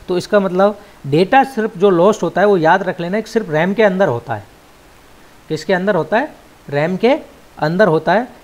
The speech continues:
बाद में नहीं होता है। Rap which store dig-, digitally encoded data और rapidly rotating pattern and the magnetic surface।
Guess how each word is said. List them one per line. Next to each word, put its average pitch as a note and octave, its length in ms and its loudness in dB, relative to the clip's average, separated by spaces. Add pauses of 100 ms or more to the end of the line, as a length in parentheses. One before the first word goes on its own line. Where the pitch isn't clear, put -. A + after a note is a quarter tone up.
(140)
बाद D#3+ 260 4
में F#3 220 -2 (200)
नहीं C#3+ 220 -2
होता C3+ 260 -2
है। C#3 140 -4 (480)
Rap D#3 180 2
which A3 200 0
store A#3 320 2
dig-, G3 300 2 (360)
digitally F#3+ 460 0
encoded G3 420 2
data F3+ 200 0
और A3 180 4
rapidly G3 440 0 (260)
rotating F#3+ 500 -2
pattern F#3 420 0
and F#3+ 220 -2
the A3 60 0
magnetic D#3+ 540 -4
surface। B2+ 420 -8